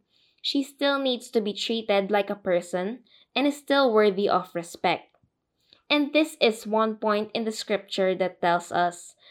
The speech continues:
that regardless of our age, gender, ethnicity, status, and what we have done, we still deserve to be respected and treated like a human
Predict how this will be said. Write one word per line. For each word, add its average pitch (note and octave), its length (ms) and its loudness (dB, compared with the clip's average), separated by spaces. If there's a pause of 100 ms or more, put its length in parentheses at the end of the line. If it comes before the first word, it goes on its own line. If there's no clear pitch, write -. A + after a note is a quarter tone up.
(200)
that A3 160 2
regardless F#3+ 640 6
of F#3+ 160 -8
our F3+ 240 0
age, F#3 560 0 (260)
gender, G#3+ 640 2 (240)
ethnicity, A3 880 -2
status, F3 880 -2 (240)
and B3 240 -2
what B3+ 160 4
we A3+ 160 -4
have G3 320 -2
done, E3+ 320 0 (320)
we C4 160 -4
still C4+ 480 4
deserve G3+ 560 0
to F#3+ 80 2
be F3 160 -2
respected E3+ 800 -2 (400)
and B3+ 160 -2
treated A3+ 400 0
like F#3+ 240 2
a G3 80 -4
human F3 400 -4